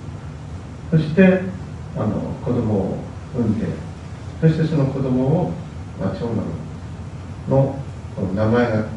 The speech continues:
途絶えないために、あの、長男の家を継ぐようにするっていうのが、まあ、ユダヤの人々の習慣っていうか、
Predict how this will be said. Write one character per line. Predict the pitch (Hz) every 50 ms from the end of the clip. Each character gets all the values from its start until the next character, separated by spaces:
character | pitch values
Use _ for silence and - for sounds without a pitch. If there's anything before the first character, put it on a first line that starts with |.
| - - -
途 | 107
絶 | 123 143 147
え | 156 160
な | 156 135
い | 120 -
た | - 104
め | 101 95 95
に、 | 107 123 127 127 131 127 - - - - - - - - - - - - - - - -
あ | 104
の、 | 95 90 87 - - - - - - - - -
長 | 131 127
男 | 117 104 95 92 -
の | 127 147 147 151 147 139 - - - - - - - - - - - - - - - - - - - - - - - - - - - 190
家 | 139 123 120
を | 113 107 98 98 - -
継 | - - - 117
ぐ | 123 117 120
よ | 117
う | 107
に | 98 - 170 175 - -
す | - -
る | - 107 110 104
っ | -
て | 135 139
い |
う | 160 180
の | 180
が、 | 165 131 113 - - - - - - - -
ま | 101 104
あ、 |
ユ | 104 107
ダ | 113 120
ヤ | 110 101
の | 95 - - - - - - - - - - -
人 | - 127 123
々 | - -
の | - - -
習 | - - 131 127 127
慣 | 127 127 120
っ | 117 117 -
て | 107 98 101
い | -
う |
か、 | -